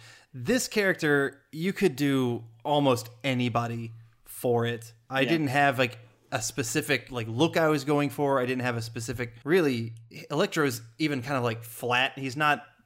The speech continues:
Speaker 1: there's no, like, super defining personality to him, in my opinion, really.
Speaker 2: Not even, no, just sinister.
Speaker 1: He's just, yeah,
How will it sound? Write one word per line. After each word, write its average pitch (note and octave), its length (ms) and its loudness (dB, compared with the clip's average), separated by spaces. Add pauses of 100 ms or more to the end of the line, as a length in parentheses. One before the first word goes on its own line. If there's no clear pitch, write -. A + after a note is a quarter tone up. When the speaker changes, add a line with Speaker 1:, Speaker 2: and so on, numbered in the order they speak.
Speaker 1:
there's A2+ 400 -8
no, F3 160 4
like, C3 260 -2
super C3+ 380 -4
defining A#2+ 640 0 (480)
personality C3+ 840 0
to F3 160 0
him, F3 120 0
in E3+ 60 0
my E3+ 120 2
opinion, F3+ 540 -2 (100)
really. E3+ 320 -4
Speaker 2:
Not E3 220 2
even, F3+ 240 2 (100)
no, E3 200 -2 (140)
just - 220 -2
sinister. D3+ 440 0
Speaker 1:
He's C3+ 160 -2
just, F3+ 120 4
yeah, E3+ 260 2